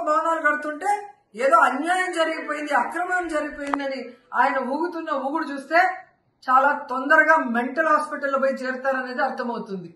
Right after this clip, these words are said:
కాబట్టి వీళ్ళు ఎంత విషం చిమ్మినా, వీళ్ళు ఏం చేసినా కూడా విశాఖకి వచ్చే పరిపాలన రాజధానిని ఆపలేరు, అలాగే ఋషికొండ మీద జరిగే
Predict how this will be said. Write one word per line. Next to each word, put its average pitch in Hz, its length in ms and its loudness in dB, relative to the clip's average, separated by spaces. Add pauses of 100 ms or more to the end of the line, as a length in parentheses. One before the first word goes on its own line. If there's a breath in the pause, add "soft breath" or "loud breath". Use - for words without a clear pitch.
(600)
కాబట్టి 269 420 4
వీళ్ళు 262 300 -2
ఎంత 247 260 4
విషం 277 400 2
చిమ్మినా, 262 520 0
వీళ్ళు 247 340 0
ఏం 285 220 4
చేసినా 254 500 -2
కూడా 226 320 6 (960)
విశాఖకి 294 720 4 (380)
వచ్చే 240 280 -2 (140)
పరిపాలన 277 560 6
రాజధానిని 247 680 6
ఆపలేరు, 294 580 6 (420 loud breath)
అలాగే 285 420 6
ఋషికొండ 302 560 2
మీద 285 240 0 (160)
జరిగే 254 300 2